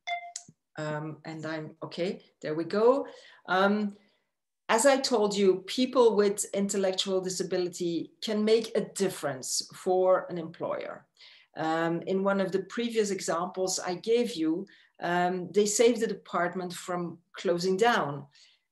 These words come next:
Um, people with intellectual disabilities can also help in taking away tasks, um, which are weighing on staff.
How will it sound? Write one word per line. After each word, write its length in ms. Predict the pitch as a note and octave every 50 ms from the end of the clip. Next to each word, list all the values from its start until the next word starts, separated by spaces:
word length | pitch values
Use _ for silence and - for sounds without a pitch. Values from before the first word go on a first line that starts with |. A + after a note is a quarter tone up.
| _ _ -
Um, 420 | - F3+ F#3 F#3 F#3 F#3+ F#3+ F#3
people 340 | - - G#3+ A3+ - C#4+ B3+
with 160 | A#3 A3+ A3+
intellectual 680 | - - G3 G3 F#3+ F3 E3+ - - - E3 E3 E3+ E3+
disabilities 840 | E3 F3 F3 - - - E3+ E3 E3 E3 E3 E3 D#3+ D#3+ D#3 -
can 180 | - - F#3+ E3 - -
also 480 | E3+ G3+ A3 A3+ - - G#3+ F#3 F3
help 420 | E3 D3 E3+ D3 D#3 - - - - -
in 340 | - E3+ E3+ F3 F3 F3 - -
taking 440 | - G#3 F#3+ F#3+ F#3+ G3+ G#3 G3+ G3
away 360 | F#3 E3+ F3+ F3 F3 F3 E3+
tasks, 920 | E3+ - - - - C#4 C4+ A#3 G3 G3+ G3+ - - - - - - - - _ _ _ _ _ _ _ -
um, 340 | - F3+ F3+ F#3 F#3 F#3+ G3 F#3+
which 340 | - - G#3+ A3+ A3 -
are 180 | B3+ A3 G3+ G#3
weighing 640 | F#3+ F3 F3+ G3 G3+ G3+ G#3 G#3+ G3+ F#3+ F3+ F3 E3+ - -
on 120 | E3 D#3 D#3
staff. 680 | D3+ - - - E3 C3 A2+ - - - - - -